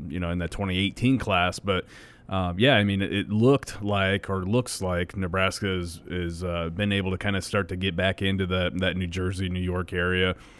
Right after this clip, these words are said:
And it's largely due to, to what Mike Dawson has been able to do up there. So,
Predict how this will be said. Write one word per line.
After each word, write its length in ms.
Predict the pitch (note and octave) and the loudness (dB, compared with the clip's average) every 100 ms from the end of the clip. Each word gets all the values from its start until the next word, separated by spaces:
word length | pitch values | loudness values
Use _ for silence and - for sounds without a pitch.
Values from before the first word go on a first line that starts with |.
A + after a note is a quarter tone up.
| - - | -8 0
And 120 | G2+ | 0
it's 240 | F#2 - E2+ | 0 -4 -6
largely 440 | G2 A2 A2 G2 | 2 4 4 2
due 180 | F2 G2 | 0 0
to, 400 | F#2 F2 F2 C2+ A#1 | 0 0 -2 -4 -6
to 220 | F#2 F2+ | -4 -2
what 200 | F2+ - | 0 0
Mike 240 | F2+ F2 | -2 -2
Dawson 400 | F#2+ F#2+ G#2 F2+ | 0 0 0 -2
has 100 | E2+ | -6
been 200 | E2 F2 | -6 -4
able 180 | F2 E2+ | -2 -4
to 80 | E2+ | -4
do 260 | E2 F2 E2 | -2 -2 -2
up 120 | - | -2
there. 200 | F2 D#2+ | -4 -4
So, 320 | - F#2+ F2+ | -2 -2 -2